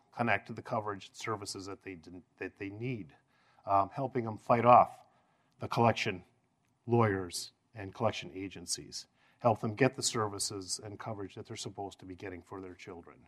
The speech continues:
We have fought with many insurance companies, government programs, bureaucracies, collection lawyers, uh, and others over the years in a battle to try and help people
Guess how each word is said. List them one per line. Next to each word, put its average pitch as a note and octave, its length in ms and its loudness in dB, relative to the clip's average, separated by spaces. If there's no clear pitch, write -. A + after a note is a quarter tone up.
We C#3 140 6
have D3+ 240 8
fought B2+ 420 12
with A2+ 140 -12
many A2+ 240 -6
insurance C3 380 -4
companies, D3+ 520 -8
government G#2 440 -2
programs, C#3 840 2
bureaucracies, A#2 1160 4
collection A2 640 4
lawyers, A#2+ 680 0
uh, G#2+ 320 0
and A#2 160 2
others G2+ 480 0
over A2+ 240 -2
the A2 120 -8
years G#2+ 580 -4
in A#2+ 80 -4
a A#2 80 0
battle A#2 420 6
to A2 100 -12
try G#2+ 280 -2
and G2+ 100 -10
help G#2+ 300 -6
people G2 440 -10